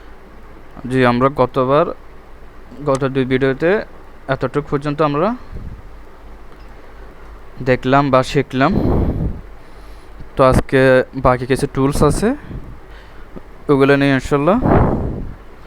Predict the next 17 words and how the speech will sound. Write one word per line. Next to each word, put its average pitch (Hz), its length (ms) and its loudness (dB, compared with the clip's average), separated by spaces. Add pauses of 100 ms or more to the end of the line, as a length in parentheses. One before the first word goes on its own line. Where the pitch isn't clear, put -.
(140)
আপনাদেরকে 127 420 0
দেখাবো, 131 320 0 (100)
শিখাবো 127 400 -2 (120)
কোনটার 120 340 0
কাজকে। 117 320 -4 (1800)
আগে 127 140 0 (420)
টুলসের 143 360 0 (100)
কোনো 131 200 0
কিছু 139 180 0 (300)
না 127 140 6
বুঝলে 120 200 0 (100)
ইনশাল্লাহ 135 320 2
কমেন্ট 127 240 0
করে 135 180 2
জানাবেন, 135 320 4 (1040)
আপনাদেরকে 123 440 0
আবার 135 140 2